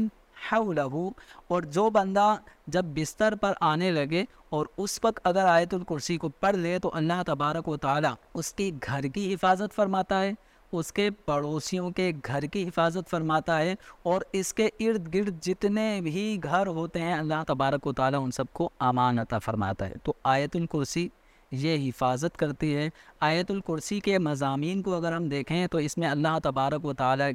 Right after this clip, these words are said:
کی توحید کا بیان ہے، اللہ تبارک و تعالیٰ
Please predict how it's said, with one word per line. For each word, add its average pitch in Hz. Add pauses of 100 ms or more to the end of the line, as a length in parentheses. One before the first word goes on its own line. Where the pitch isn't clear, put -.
کی 170 (680)
توحید 156
کا -
بیان 151
ہے، 143
اللہ 160
تبارک 147
و 147
تعالیٰ 143